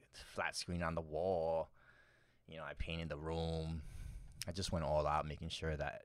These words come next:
you know, I wanted his experience coming into this world to be beyond anything I experienced as a kid, you know, or as a baby, <laughs> even though I, <laughs> who remembers, you know, <laughs> anything about being a baby, but, you know, just in general, I wanted him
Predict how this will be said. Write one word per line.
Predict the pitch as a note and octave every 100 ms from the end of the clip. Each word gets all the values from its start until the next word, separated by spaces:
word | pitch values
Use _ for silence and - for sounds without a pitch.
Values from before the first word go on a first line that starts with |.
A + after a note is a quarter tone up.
| -
you | D2+
know, | C#2+ C2+ - - - - - - -
I | F2+
wanted | F2+ F2+
his | E2+ E2+ D#2
experience | - F2 D#2 D2+ D2 - - - -
coming | E2+ D#2
into | D#2 -
this | D#2+ -
world | D#2 D2
to | F2+
be | D#2+ D2+ C#2+ - _ _ _ _ _ _
beyond | F2 E2+ E2+
anything | F#2+ F2+ - E2
I | D#2+ D2+ C#2+ -
experienced | D2 E2 D2 D2 - - -
as | D2+ D2
a | C#2
kid, | E2 C#2+ - -
you | - D2+
know, | D2+ -
or | F2 D#2
as | D2+
a | D#2
baby, | D2+ D2+ D2 C#2 D#2 -
<laughs> | -
even | G2+ F#2
though | F2
I, | D#2 - - -
<laughs> | - - - -
who | A#2
remembers, | G#2+ G2 G2+ F2+ F2 F2 F2+
you |
know, | E2+ E2+ - - - -
<laughs> | - - A#2
anything | G#2 F#2+ F2
about | E2 E2
being | E2+
a | D#2+
baby, | F#2 D#2+
but, | D#2 D#2+ D2+ - - - - - -
you | B2
know, | G#2
just | A#2
in | C3+ F#2+
general, | F#2+ E2 D2
I | D2
wanted | D#2+ E2 E2
him | E2